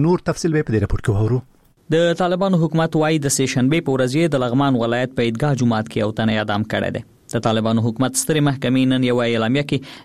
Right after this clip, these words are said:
Speaker 2: د اعدام شوي کس نوم محمد اجمل ښودلی چې د کابل د ګلدرې ولسوالۍ اوسیدونکی دی او ادعا یې کړې چې په لغمان ولایت کې د یوې کورنۍ پنځه تنه وژلي دي. د طالبانو سترې محکمې ادعا کړې چې پر یاد کس یې ابتدایه، مرافعه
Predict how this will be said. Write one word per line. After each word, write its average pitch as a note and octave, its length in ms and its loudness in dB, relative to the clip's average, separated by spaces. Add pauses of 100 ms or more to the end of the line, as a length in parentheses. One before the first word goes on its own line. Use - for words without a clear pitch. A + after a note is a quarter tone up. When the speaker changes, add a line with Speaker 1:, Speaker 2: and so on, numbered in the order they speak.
(140)
Speaker 2:
د C3+ 80 2
اعدام C3+ 280 0
شوي D#3 200 2
کس C#3+ 180 0
نوم C#3+ 180 4
محمد A#2+ 380 0
اجمل A2+ 280 2
ښودلی D#3+ 320 0
چې D3 180 0
د C3 120 -4
کابل B2 260 0
د B2 160 0
ګلدرې A#2 400 2
ولسوالۍ A2+ 500 0
اوسیدونکی B2+ 560 0
دی D3+ 80 0
او C#3+ 140 2
ادعا C#3+ 160 0
یې C3 160 0
کړې A2+ 200 0
چې G#2+ 80 -2 (460)
په C#3+ 100 2
لغمان D#3+ 300 2
ولایت C3+ 320 -2
کې D3 160 0
د C#3 100 2
یوې A#2+ 120 2 (100)
کورنۍ A2 380 2
پنځه A2 220 2 (100)
تنه G2 180 -2
وژلي A2+ 400 -6
دي. - 80 -20 (300)
د B2 100 -2
طالبانو G#2 440 0
سترې D3 260 0
محکمې C3+ 340 -2
ادعا C3 140 0
کړې C3 260 -2
چې - 40 -2 (120)
پر A#2+ 40 2 (100)
یاد A#2+ 260 -2
کس D#3 220 0
یې C#3+ 60 2 (120)
ابتدایه، A2+ 480 0 (220)
مرافعه A2 420 -2